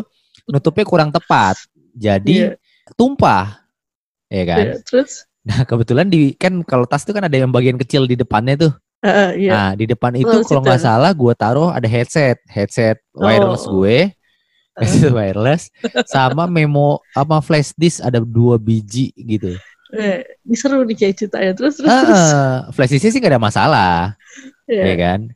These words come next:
Speaker 1: Eh, cuman
Speaker 2: Iya.
Speaker 1: headsetnya aja gitu kan.
Speaker 2: Kenapa, Kak? Hand sanitizer lo bocor apa meledak?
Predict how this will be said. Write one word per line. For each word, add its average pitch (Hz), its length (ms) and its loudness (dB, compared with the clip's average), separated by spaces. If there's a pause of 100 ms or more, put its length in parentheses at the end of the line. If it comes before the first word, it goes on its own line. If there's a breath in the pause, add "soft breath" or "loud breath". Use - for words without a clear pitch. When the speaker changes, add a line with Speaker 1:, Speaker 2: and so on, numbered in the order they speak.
(480)
Speaker 1:
Eh, 135 160 -4
cuman 151 220 0
Speaker 2:
Iya. 143 80 4
Speaker 1:
headsetnya 160 420 -2
aja 160 280 2 (100)
gitu 110 260 0
kan. 98 200 0 (260)
Speaker 2:
Kenapa, 330 320 0
Kak? 320 200 -2 (280 loud breath)
Hand 277 160 2
sanitizer 254 400 2
lo 349 160 4
bocor 208 340 4
apa 269 160 0
meledak? 285 460 0